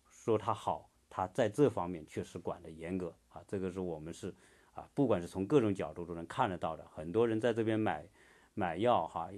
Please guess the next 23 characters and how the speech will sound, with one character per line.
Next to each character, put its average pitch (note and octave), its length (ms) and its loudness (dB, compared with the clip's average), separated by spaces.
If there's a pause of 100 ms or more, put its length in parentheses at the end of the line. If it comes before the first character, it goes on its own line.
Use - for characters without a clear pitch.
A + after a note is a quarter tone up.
(200)
觉 A2 160 2
得， A2 120 2
哎， C3+ 200 4 (120)
一 C#3 120 -2
吃 A#2+ 320 -4
它 A#2 160 0
效 G#2+ 360 2
果 E2+ 120 -6
就 G#2 160 0
好 F2 340 -4
啊， - 200 -14
这 A2+ 140 0
个 F#2 100 -2
那 G2 180 0
个 F#2 180 -4
的， F2 120 -18 (420)
啊， - 160 -16 (680)
这 C3+ 120 4
个 G2+ 300 2 (460)
它 A2 200 4
因 G#2+ 160 6
为 G2 140 4
它 F#2 260 -6